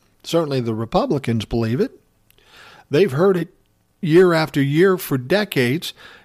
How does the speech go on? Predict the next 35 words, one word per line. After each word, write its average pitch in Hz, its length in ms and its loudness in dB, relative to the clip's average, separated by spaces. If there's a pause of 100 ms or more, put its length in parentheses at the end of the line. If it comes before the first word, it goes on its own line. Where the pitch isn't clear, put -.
and 143 100 -2
they 156 120 2
think, 147 380 -4
"Yeah, 262 260 -6
Social 196 440 -6
Security 160 680 -4 (440)
is 196 220 0
an 190 80 -2
entitlement." 190 640 -2 (880)
Whether 220 320 4
it's 156 160 -4
right 202 220 2
or 147 60 4
wrong, 175 440 2
they 175 120 2
don't 165 240 0
care. 196 280 0
This 165 240 -2
is 151 100 -4
what 160 200 -2
they've 143 180 0
heard 185 300 2 (240)
told 220 360 2
to 151 120 0
them 131 260 0
day 170 320 2
after 139 360 -2
day, 139 440 -2 (340)
and 135 160 -2
now 214 240 0
they 165 180 0
buy 175 320 0
into 202 400 2
the 135 120 0
bullshit. 190 580 -2